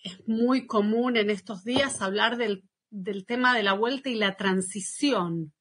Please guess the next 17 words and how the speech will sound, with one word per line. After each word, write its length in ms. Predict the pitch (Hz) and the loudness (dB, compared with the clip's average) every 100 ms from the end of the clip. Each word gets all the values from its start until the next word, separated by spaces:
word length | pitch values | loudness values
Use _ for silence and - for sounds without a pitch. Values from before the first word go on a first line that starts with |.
| _ _ _ _ _ - | _ _ _ _ _ -12
Se 180 | - | -8
produce 440 | 196 214 240 294 330 | -2 2 2 4 4
una 180 | 285 - | 4 4
transición 600 | 226 220 233 226 294 277 | 2 0 -4 -4 0 2
muy 240 | 277 277 | 2 0
fuerte 920 | - - 294 302 311 - 320 320 320 233 | -4 4 6 6 4 2 4 4 2 -2
después 560 | 202 190 - 277 269 | -4 -4 0 0 0
de 300 | 269 240 233 | 0 0 0
que 240 | - 208 208 | -2 -2 -2
las 180 | 196 | -4
personas 800 | - 202 196 - 277 247 202 185 | -6 -8 -6 -2 0 2 0 -4
están 300 | 190 - 240 | -8 -4 -2
en 140 | 247 240 | -2 0
una 200 | 254 254 | 0 -2
situación 920 | 247 226 214 190 - 294 269 269 254 | -4 -4 -2 -2 -2 2 2 2 2
de 140 | 220 | 2
guerra, 680 | 233 269 240 208 185 175 | 2 2 2 2 4 2